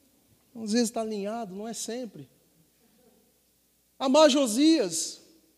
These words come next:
oh meu Deus, um homem maravilhoso. Mas amar o Anselmo,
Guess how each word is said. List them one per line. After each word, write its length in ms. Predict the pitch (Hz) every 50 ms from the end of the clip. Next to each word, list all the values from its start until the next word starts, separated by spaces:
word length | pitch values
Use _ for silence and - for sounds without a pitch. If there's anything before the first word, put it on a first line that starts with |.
| _ _ _
oh 140 | 320 302 285
meu 180 | 247 208 190
Deus, 600 | 160 170 214 233 240 214 143 - - - - - _ _ _ _ _ _ _ _ _ _ _ _ _ _ _ _ _ _ _ _ _ _ _ _ _ _ _ _ _ _ _ _ _ _ _ _ _ -
um 120 | 247 240
homem 220 | 254 262 262 254
maravilhoso. 800 | 240 240 254 254 247 220 233 214 226 247 269 262 214 143 120 - _ _ _ _ _ _ _ _ _ _ _ _ _ _ _ _ _ _ _ _ _ _ _ -
Mas 180 | - 311 285 285
amar 300 | 302 302 277 311 330 320
o 60 | 311
Anselmo, 600 | - - - 285 302 311 320 294 220 170 143